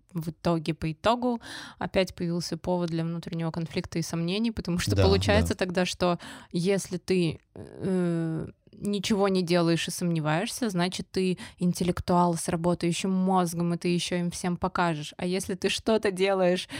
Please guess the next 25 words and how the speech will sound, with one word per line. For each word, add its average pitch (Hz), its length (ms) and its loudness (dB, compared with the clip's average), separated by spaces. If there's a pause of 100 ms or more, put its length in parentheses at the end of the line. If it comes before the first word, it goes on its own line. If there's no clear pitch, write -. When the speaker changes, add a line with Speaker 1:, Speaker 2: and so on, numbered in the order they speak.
(200)
Speaker 1:
и 208 180 2
Speaker 2:
То 190 100 8
тебе 180 280 6
Speaker 1:
рассказываешь 123 300 8
Speaker 2:
кажется, 262 160 6
Speaker 1:
об - 20 6
этом, 110 400 6
Speaker 2:
что... 104 180 4
да, 95 300 2
да, 92 180 2
так 190 160 2
Speaker 1:
да, - 0 -
Speaker 2:
это 190 160 8
так 208 180 6
Speaker 1:
получается, - 0 -
Speaker 2:
работает, - 460 8
мне - 100 2
Speaker 1:
что 202 80 2
ты 240 220 4
Speaker 2:
кажется. - 20 0
Speaker 1:
вообще 233 340 0
не 208 100 -2
профессионален, 208 880 0
и, 175 460 -2
э, 175 440 -8